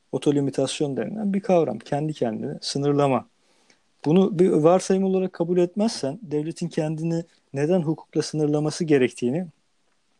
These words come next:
temellendiremiyorsun. Ha, şuna katılıyorum. Meşruiyet diye bir şey var ve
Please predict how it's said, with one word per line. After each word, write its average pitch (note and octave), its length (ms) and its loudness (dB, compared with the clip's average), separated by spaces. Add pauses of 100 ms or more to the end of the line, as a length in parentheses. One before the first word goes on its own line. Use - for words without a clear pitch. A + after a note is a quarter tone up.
(140)
temellendiremiyorsun. C#3 960 0 (140)
Ha, E3+ 140 2
şuna F#3+ 360 2
katılıyorum. F3 680 4 (480)
Meşruiyet F3+ 760 2
diye E3 220 0
bir D3+ 200 -2 (260)
şey C#3 320 0
var C3+ 400 2 (680)
ve C3 200 -4